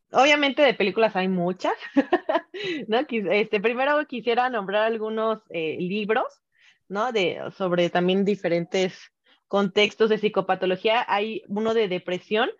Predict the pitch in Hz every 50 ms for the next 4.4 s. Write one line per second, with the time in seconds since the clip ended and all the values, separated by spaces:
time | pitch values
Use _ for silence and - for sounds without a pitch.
0 | _ _ _ _ _ _ _ _ _ - - 175 208 202 - 214 208 208 226 240
1 | - - 202 196 - - 220 226 233 247 254 262 311 - 240 214 - - 185 180
2 | 180 196 233 262 - _ _ 190 214 220 226 226 220 214 185 143 - 160 156 147
3 | - - 175 156 117 - _ _ _ _ _ - 214 220 240 247 247 262 254 262
4 | 262 262 262 294 320 359 - _